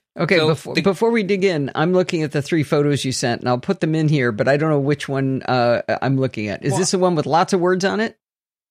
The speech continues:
Speaker 2: It's the, i-, it's photo one, which you're gonna stick in
Speaker 1: They
Speaker 2: about three paragraphs from now.
Speaker 1: they didn't name them, uh, when they came through
Speaker 2: Oh,
Speaker 1: from
Speaker 2: yeah,
Speaker 1: Telegram.
Speaker 2: okay, so
Speaker 1: They're
Speaker 2: when
Speaker 1: not
Speaker 2: I
Speaker 1: named.
Speaker 2: Telegram, okay, so it's the big one.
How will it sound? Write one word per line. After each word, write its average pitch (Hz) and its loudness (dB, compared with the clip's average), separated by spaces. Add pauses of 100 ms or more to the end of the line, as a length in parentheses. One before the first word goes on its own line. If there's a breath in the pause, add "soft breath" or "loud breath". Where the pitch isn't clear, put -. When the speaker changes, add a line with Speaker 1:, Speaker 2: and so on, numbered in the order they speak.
(300)
Speaker 2:
It's 190 -2
the, 202 -2
i-, - -10
it's 190 -4
photo 233 0
one, 170 0 (140)
which 143 -10
you're 151 -6
gonna 147 -4
stick 156 -8
in 147 0
Speaker 1:
They 175 4
Speaker 2:
about - -4
three 160 -6
paragraphs 117 -4
from 110 -12
now. 101 -14 (240)
Speaker 1:
they 175 0
didn't 180 0
name 156 0
them, 127 -2 (380)
uh, 127 -2
when 143 -4
they 139 -2
came 151 -4
through 147 0
Speaker 2:
Oh, 147 2
Speaker 1:
from 143 -4
Speaker 2:
yeah, 143 4
Speaker 1:
Telegram. 135 2
Speaker 2:
okay, 123 0
so 123 -4
Speaker 1:
They're 127 -4
Speaker 2:
when 131 -2
Speaker 1:
not 131 0
Speaker 2:
I 135 0
Speaker 1:
named. 131 -4
Speaker 2:
Telegram, 175 -4
okay, 170 -2
so 165 -10
it's 131 -10
the 147 -14
big 156 0
one. 110 -6